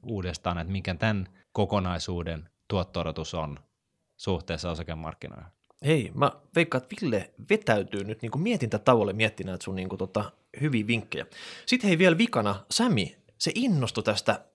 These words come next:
Speaker 2: veroveivihommasta, mistä me puhuttiin just ennen, tota, vuodenvaihdetta.
Speaker 1: <laughs>
Speaker 2: Ja nyt se kyselee tähän verokorttioptimointiin liittyen.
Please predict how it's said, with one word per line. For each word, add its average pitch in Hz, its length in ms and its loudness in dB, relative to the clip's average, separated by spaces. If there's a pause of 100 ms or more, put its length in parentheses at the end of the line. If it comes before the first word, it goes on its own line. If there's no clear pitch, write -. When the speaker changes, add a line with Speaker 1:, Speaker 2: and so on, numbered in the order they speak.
(160)
Speaker 2:
veroveivihommasta, 104 960 4
mistä 95 220 0
me - 40 0
puhuttiin 101 440 0
just 131 220 0
ennen, 92 160 -4
tota, 92 280 -4 (180)
vuodenvaihdetta. 104 640 4 (260)
Speaker 1:
<laughs> - 260 -10
Speaker 2:
Ja 143 60 2
nyt 202 140 4
se 202 60 2
kyselee 175 380 4
tähän 147 220 4
verokorttioptimointiin 117 1040 2
liittyen. 90 420 0